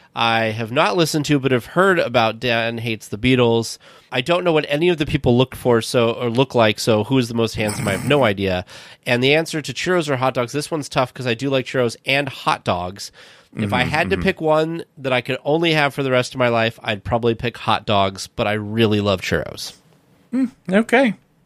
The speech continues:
Speaker 2: All right.
Speaker 1: Fair?
Speaker 2: Good takes. Yeah. Uh, let's see. Make a
Speaker 1: I'm
Speaker 2: new
Speaker 1: also
Speaker 2: ride or
Speaker 1: sad
Speaker 2: attra-
Speaker 1: that they didn't ask if they listen to D L Weekly or not. So, you know.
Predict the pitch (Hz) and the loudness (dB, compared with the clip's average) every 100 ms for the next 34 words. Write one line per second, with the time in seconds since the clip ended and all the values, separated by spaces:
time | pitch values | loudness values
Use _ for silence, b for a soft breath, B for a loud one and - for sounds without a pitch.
0 | _ _ _ 175 185 240 175 120 175 196 | _ _ _ -2 0 2 2 2 0 -4
1 | _ _ 143 139 160 139 - - _ _ | _ _ -8 0 2 2 -4 -10 _ _
2 | _ - 175 277 - _ _ _ B B | _ -4 -2 -2 -4 _ _ _ B B
3 | B B _ _ 135 139 143 143 - 127 | B B _ _ 2 2 2 0 2 4
4 | 95 - - 113 131 160 147 170 165 147 | 4 0 -6 -2 0 2 2 2 2 2
5 | 160 151 143 147 143 139 135 139 135 113 | 2 2 2 0 -2 -2 -2 0 -2 -2
6 | 113 113 - 117 - 104 101 - 101 92 | 0 0 -4 -6 -4 -4 -4 -6 -6 -2
7 | 92 85 87 82 76 - - _ _ - | -2 -2 -4 -6 -10 -12 -20 _ _ -20
8 | - 95 92 | -20 -20 -20